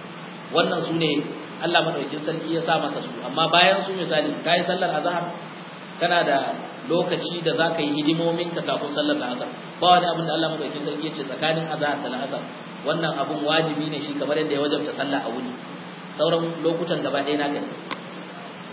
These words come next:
"Wa sakhkhara lakumu shamsa wal qamar." Allah madaukakin sarki ya sakhkhare mana rana, ya sakhkhare mana wata. Dan mu lissafa kwanaki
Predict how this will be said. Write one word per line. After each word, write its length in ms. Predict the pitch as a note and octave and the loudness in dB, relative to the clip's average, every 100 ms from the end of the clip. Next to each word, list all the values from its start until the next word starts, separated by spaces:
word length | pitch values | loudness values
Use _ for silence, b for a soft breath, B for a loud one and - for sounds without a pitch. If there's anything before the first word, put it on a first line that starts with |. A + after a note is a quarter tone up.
| - - - - - - - - - - | -12 -12 -12 -12 -12 -12 -12 -12 -12 -8
"Wa 40 | B2+ | -2
sakhkhara 400 | F3+ F3 D#3+ D3+ | 0 2 2 2
lakumu 300 | D#3 D3+ C#3+ - E3 | 2 -2 -2 0 0
shamsa 240 | D#3+ D3+ | 0 0
wal 160 | C3+ B2+ | 0 0
qamar." 300 | D#3 C#3 A#2+ - - - - - - - - - - - | 0 0 -2 -8 -12 -12 -14 -12 -12 -12 -14 -14 -12 -4
Allah 120 | E3 D#3 | 0 0
madaukakin 380 | D#3 C3+ D#3 D3+ | 0 -4 -4 -4
sarki 480 | D#3 D3+ D3+ D3 D3 - - - - - - - - | -2 -2 0 2 0 -4 -12 -12 -12 -12 -12 -12 -6
ya 80 | D3+ | -4
sakhkhare 540 | - F3+ - D#3+ D#3 D#3 | 0 -2 0 0 2 2
mana 220 | D#3+ C#3+ | 2 2
rana, 300 | D3+ E3 E3+ E3+ F3 - - - | 4 4 4 2 -2 -8 -10 -8
ya 80 | D3+ D3+ | -4 -2
sakhkhare 400 | E3 - D3 D3+ | 0 2 2 4
mana 160 | D3+ C3+ | 2 2
wata. 220 | C#3+ D#3+ - - - - - - - - - - | 2 2 -2 -8 -12 -14 -14 -14 -14 -14 -10 0
Dan 160 | E3 F#3 | 2 2
mu 80 | D3+ | 2
lissafa 640 | F3+ - F3+ D#3 D3 C#3+ | 2 2 2 4 2 2
kwanaki 560 | D3 C#3+ C#3 C#3+ E3+ | 4 4 2 -2 -4